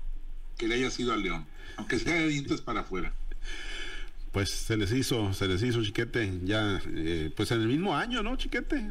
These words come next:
Speaker 2: Rompieron ahí las, las, las maldiciones.
Speaker 1: Sí, las dos,
Speaker 2: Sí.
Speaker 1: las dos, este, sequías más prolongadas de la historia del fútbol mexicano.
Speaker 2: Pues sí, efectivamente. Y dicen en el béisbol también acá en Sinaloa, Jorge Luis, que pues a ver si se va la de los algodoneros de Guasave también este año.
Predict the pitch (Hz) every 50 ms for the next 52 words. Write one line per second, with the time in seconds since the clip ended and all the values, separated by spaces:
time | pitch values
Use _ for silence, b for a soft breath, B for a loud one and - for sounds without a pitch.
0 | - - 143 120 110 101 101 120 131 156 151 131 117 113 120 135 143 165 160 127
1 | 92 - - - 92 87 85 80 78 - - - - 87 85 87 92 90 90 90
2 | 92 - 123 123 135 151 147 127 107 110 120 143 147 - - - - - - -
3 | - - - 98 107 113 104 104 113 117 - - 139 123 - - 139 117 - 131
4 | 110 - - 110 113 120 131 127 123 - - - - - 104 113 - 135 135 127
5 | 120 117 110 101 104 107 117 117 117 110 101 90 - - 110 113 117 110 104 -
6 | - 107 107 107 107 107 107 - 98 90 - 95 95 98 101 107 - - - -
7 | - - - - 95 87 - - 87 80 87 123 135 - - - - 87 - -
8 | 85 - - 110 107 113 107 90 95 101 104 110 98 95 98 98 98 92 87 85
9 | 85 80 87 110 113 113 135 139 123 107 98 95 92 98 117 123 113 113 120 127
10 | 131 131 135 120 110 110 110 117 127 117 - 120 120 117 131 110 98 98 110 127
11 | 131 135 123 117 107 101 117 - 110 104 104 113 131 156 151 - - - 120 101
12 | 90 85 78 - - 95 78 76 85 101 107 123 127 113 104 95 107 120 123 123
13 | 110 101 95 90 90 85 76 - - 82 85 82 85 87 101 123 135 131 117 98
14 | 87 87 - 110 113 123 120 - 101 101 107 113 110 - 110 101 110 123 127 123